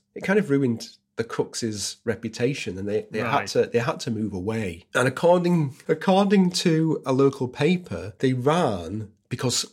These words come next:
Speaker 1: Flash swore to be the destru-, I'm quoting here, "Flash swore to be the destruction of the bitch, his wife." <laughs> That's what it said in the paper. <laughs>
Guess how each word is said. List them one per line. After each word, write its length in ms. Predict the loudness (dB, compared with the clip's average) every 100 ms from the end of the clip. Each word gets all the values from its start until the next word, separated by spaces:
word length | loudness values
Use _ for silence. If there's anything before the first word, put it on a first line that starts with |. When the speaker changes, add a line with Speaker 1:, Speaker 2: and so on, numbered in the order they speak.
| _
Speaker 1:
Flash 580 | -12 0 2 2 0 -4
swore 580 | -2 2 4 4 4 -4
to 140 | -8 -2
be 120 | 0
the 100 | 0
destru-, 480 | -2 -2 -2 -2 0
I'm 120 | 0
quoting 400 | 4 4 2 -2 -8
here, 320 | -8 -10 -12 _ -20 -12 -8 -8
"Flash 400 | 0 2 2 0
swore 340 | 2 4 4
to 120 | 2 -4
be 80 | -4
the 100 | -4
destruction 840 | -4 -2 0 0 0 -4 -2 -2 -4
of 160 | -4
the 80 | -4
bitch, 500 | 0 0 0 -2 -4
his 180 | -4 -2
wife." 580 | 0 2 0 -2 -4 -6 -4 -2 -2 -2
<laughs> 40 |
That's 180 | 2 2
what 80 | 4
it 40 | 4
said 260 | 4 2 0
in 120 | 0
the 80 | -2
paper. 720 | -2 -12 -20 _ -18 -12
<laughs> 40 | -12